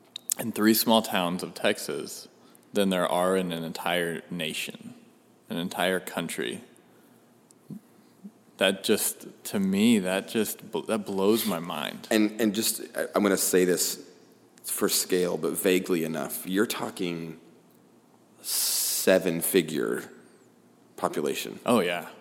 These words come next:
Speaker 1: Yeah.
Speaker 2: Okay.
Speaker 1: Yeah, we're talking, like, um, roughly the size of Virginia, the country.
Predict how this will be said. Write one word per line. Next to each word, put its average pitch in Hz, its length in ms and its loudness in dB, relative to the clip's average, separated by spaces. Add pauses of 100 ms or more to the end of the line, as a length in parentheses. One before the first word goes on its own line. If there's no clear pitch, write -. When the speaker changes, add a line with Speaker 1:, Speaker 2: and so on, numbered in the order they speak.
(260)
Speaker 1:
Yeah. 98 180 -2 (280)
Speaker 2:
Okay. 90 180 -2 (200)
Speaker 1:
Yeah, 95 180 4
we're 95 140 2
talking, 110 360 4
like, 95 280 2 (100)
um, 87 400 -2 (2500)
roughly 110 440 6
the 90 80 -4
size 90 300 2
of 87 80 -6
Virginia, 80 540 -4 (1300)
the - 60 -10
country. - 480 -6